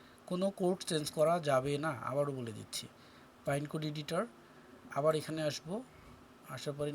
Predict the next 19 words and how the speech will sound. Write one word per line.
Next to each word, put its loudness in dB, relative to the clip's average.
নিউ -4
ইন্ডিকেটরে -6
ক্লিক -6
করব, -4
করার -2
পরে -4
কন্ট্রোল -2
এ, -2
ডিলিট -4
করে -2
দিলাম, 0
কন্ট্রোল -4
ভি, -6
পেস্ট -8
করে -4
দিলাম, -2
সেভে -6
ক্লিক -10
করব, -8